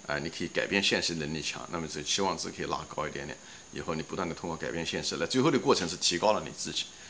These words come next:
又快乐，对不对？你这个差距越小，你年龄大的时候呢，你更多的是调整自己的心态，不要攀比啊，不要有嫉妒心，这样的话你会有一个快乐的生活。所以人的最后这个，呃，这个之间的差距越小，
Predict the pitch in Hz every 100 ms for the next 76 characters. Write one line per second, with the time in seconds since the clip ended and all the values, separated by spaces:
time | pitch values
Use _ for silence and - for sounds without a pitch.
0 | - 120 131 - 135 98 98 - 82 76
1 | 78 80 90 - - - 110 98 95 90
2 | - - - - - - 90 95 110 104
3 | 117 90 65 71 65 - - - 92 82
4 | 92 85 71 - 82 80 - 80 - -
5 | - 95 101 123 - - - 87 127 135
6 | - 107 95 87 - - - 67 - -
7 | 110 104 78 - 135 92 82 95 92 -
8 | - - - 113 90 90 73 71 90 87
9 | - - 131 90 90 - 85 87 - -
10 | - - - - 202 196 - - - 101
11 | 123 208 262 - 302 240 226 123 113 90
12 | 80 - - - - - 95 92 85 -
13 | 170 104 92 139 117 - - 143 139 135
14 | 120